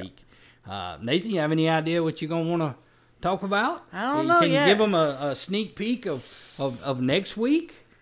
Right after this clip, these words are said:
Speaker 2: Probably something in Revelations.
Speaker 1: Ooh,
Speaker 2: I would say that.
Speaker 1: Revelations. That's right.
Speaker 2: 'Cause that's a book
Speaker 1: That's
Speaker 2: that will
Speaker 1: right,
Speaker 2: make you
Speaker 1: 'cause
Speaker 2: fear
Speaker 1: this,
Speaker 2: God.
Speaker 1: yeah, this, this week I come up with the topic. Next week, Nathan has to come up with
Speaker 2: Yep.
Speaker 1: the topic. So Revelation, wow,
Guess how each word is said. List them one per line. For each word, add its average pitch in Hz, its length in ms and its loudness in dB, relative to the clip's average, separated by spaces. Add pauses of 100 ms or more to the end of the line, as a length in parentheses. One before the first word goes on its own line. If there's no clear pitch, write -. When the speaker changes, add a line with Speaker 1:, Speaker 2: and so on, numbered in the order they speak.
(140)
Speaker 2:
Probably 277 640 0
something 220 560 -10
in 185 140 -10
Revelations. 151 960 -10 (260)
Speaker 1:
Ooh, 175 180 4
Speaker 2:
I 202 120 6
would 160 160 6
say 139 240 4
that. - 20 0
Speaker 1:
Revelations. 131 960 2
That's 135 320 -6
right. 117 380 -6
Speaker 2:
'Cause 180 120 -8
that's 226 280 -2
a 214 40 -10
book 180 220 -2
Speaker 1:
That's 135 120 -2
Speaker 2:
that 180 120 2
will 170 60 0
Speaker 1:
right, 135 160 2
Speaker 2:
make 113 100 -2
you 160 60 -8
Speaker 1:
'cause 120 100 -4
Speaker 2:
fear 190 140 2
Speaker 1:
this, 220 100 6
Speaker 2:
God. 156 400 2
Speaker 1:
yeah, 143 220 0
this, 175 300 4
this 190 380 2
week 170 300 0
I 160 160 2
come 143 260 0
up 135 120 2
with 127 180 -2
the 123 60 -8
topic. 113 500 -2
Next 170 320 -2
week, 120 180 -4
Nathan 139 380 -2
has 113 160 -8
to - 80 -20
come 104 180 -8
up 101 160 -12
with 95 80 -16
Speaker 2:
Yep. 156 140 -8
Speaker 1:
the - 60 -10
topic. 101 340 -10
So 104 160 -14
Revelation, 143 800 -2
wow, 131 320 0